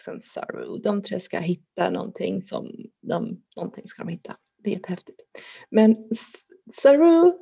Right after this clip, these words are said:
has been compromised. Det händer någonting. Saru blir inte sig själv och försöker,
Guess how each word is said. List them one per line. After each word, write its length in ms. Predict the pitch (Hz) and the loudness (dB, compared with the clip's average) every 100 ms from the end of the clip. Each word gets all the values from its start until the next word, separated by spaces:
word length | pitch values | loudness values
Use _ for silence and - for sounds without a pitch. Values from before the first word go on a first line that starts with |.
| - | -4
has 300 | 214 196 190 | 0 0 2
been 220 | 196 190 | 0 0
compromised. 680 | - 196 175 - - - 185 - | -2 -2 -2 -6 -8 -8 -12 -4
Det 80 | |
händer 300 | 202 226 208 | 0 2 2
någonting. 460 | 180 180 - 190 202 | 0 -2 -4 -4 -6
Saru 460 | - 214 208 208 202 | -2 2 4 4 2
blir 240 | 202 196 | 0 0
inte 200 | 180 185 | 0 -4
sig 180 | - 185 | -8 -10
själv 440 | - 233 226 226 | -2 0 2 2
och 240 | - 190 185 | -2 -10 -10
försöker, 520 | - 202 190 156 156 | -10 -10 -4 -2 -2